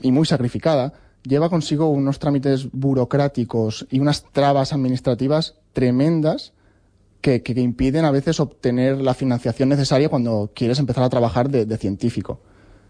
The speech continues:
Eh, la inversión en ciencia en los últimos años en nuestro país creo que ha bajado en un diez por ciento, cuando en otros países de la Unión Europea han subido hasta un treinta por ciento. Eh, obtener hoy en día una beca o un contrato para iniciar tu carrera investigadora es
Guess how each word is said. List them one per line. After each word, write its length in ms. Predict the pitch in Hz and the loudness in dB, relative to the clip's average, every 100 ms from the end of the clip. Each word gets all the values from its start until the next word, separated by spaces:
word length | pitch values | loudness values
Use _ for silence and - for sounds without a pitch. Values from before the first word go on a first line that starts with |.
| - - _ | -20 -20 _
Eh, 400 | 127 123 123 127 | 2 4 4 2
la 60 | 123 | 2
inversión 340 | 123 117 135 | 0 0 2
en 120 | 151 | 2
ciencia 840 | 156 151 139 147 143 135 135 135 135 | 2 0 0 2 2 2 2 0 0
en 160 | 135 | 0
los 160 | 131 127 | -2 -2
últimos 280 | 135 135 131 | -2 -2 0
años 140 | 131 | 0
en 80 | 131 | 0
nuestro 240 | 127 - | 0 0
país 560 | 123 117 135 147 - - | 0 2 2 -2 -8 -8
creo 200 | - 120 | -4 -2
que 80 | 131 | 0
ha 20 | |
bajado 680 | 123 - 120 120 117 110 104 _ _ _ | 0 2 0 2 2 0 -2 _ _ _
en 180 | - 104 | -6 -2
un 260 | 107 107 101 | 0 0 0
diez 240 | 104 110 | 0 0
por 180 | - 110 | 0 -2
ciento, 400 | - 131 147 156 | 0 0 2 0
cuando 220 | 143 113 | 0 0
en 40 | 110 | -2
otros 200 | 110 117 | -2 -2
países 320 | 113 107 110 | -2 -2 0
de 40 | |
la 60 | 110 | 0
Unión 140 | 107 | 0
Europea 400 | 107 110 113 113 | 0 0 2 2
han 80 | 110 | 0
subido 420 | 107 107 107 110 - - | 0 0 2 0 -2 -6
hasta 200 | 117 117 | -4 0
un 100 | 110 | 0
treinta 280 | 120 120 120 | 2 2 0
por 140 | 104 | 0
ciento. 380 | - 104 92 131 _ _ - - _ - - - - | 0 0 -2 -6 _ _ -20 -20 _ -20 -20 -14 -2
Eh, 220 | 127 120 | 2 2
obtener 380 | 120 131 135 135 | 2 2 2 2
hoy 100 | 147 | 2
en 80 | 151 | 2
día 100 | 147 | 2
una 140 | 143 | 2
beca 280 | 135 131 127 | 0 0 0
o 40 | 120 | 0
un 120 | 127 | 0
contrato 680 | 127 123 131 117 120 117 110 _ - | -2 0 0 0 0 -2 -4 _ -2
para 160 | 131 | 0
iniciar 400 | 127 131 - 139 | 2 0 0 -2
tu 100 | 131 | 0
carrera 260 | 139 139 135 | 0 2 0
investigadora 640 | 127 127 139 117 113 139 120 | 0 -2 -2 0 2 2 2
es 280 | 113 - | -2 -8